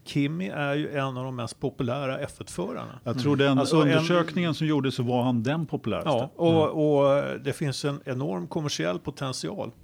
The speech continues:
Speaker 1: i detta.
Speaker 3: Mm.
Speaker 1: Och där kan man ju också se det lite grann som att, eh, ja, man får från, eh, Ferrari, från, eh, ägarhåll så att säga, försöker att stärka upp, eh,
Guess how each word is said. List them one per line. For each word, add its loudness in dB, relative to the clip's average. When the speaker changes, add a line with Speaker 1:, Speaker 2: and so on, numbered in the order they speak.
Speaker 1:
i 2
detta. -4
Speaker 3:
Mm. -6
Speaker 1:
Och 4
där 2
kan 0
man 2
ju 2
också -2
se 0
det 0
lite -4
grann -2
som -6
att, -8
eh, -4
ja, -4
man -6
får -4
från, -6
eh, -8
Ferrari, 0
från, -6
eh, -2
ägarhåll 0
så -2
att -2
säga, -4
försöker -6
att -12
stärka -6
upp, -10
eh, -4